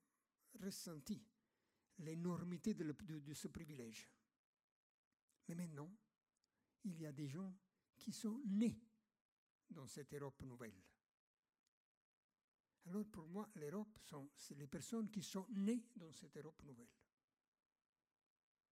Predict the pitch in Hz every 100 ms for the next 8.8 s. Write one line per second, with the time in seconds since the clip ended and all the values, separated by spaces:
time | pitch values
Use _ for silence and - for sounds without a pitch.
0 | _ _ _ _ _ _ _ _ _ _
1 | _ _ _ 311 233 - - _ _ -
2 | 160 165 160 151 151 143 139 127 185 170
3 | - 151 - 175 151 143 131 170 143 143
4 | 147 _ _ _ _ _ _ _ _ _
5 | _ _ _ - 185 120 - _ _ -
6 | 147 156 147 185 185 180 202 - 139 127
7 | - 147 147 143 123 131 120 107 - _
8 | _ - 151 - 147 156 190 196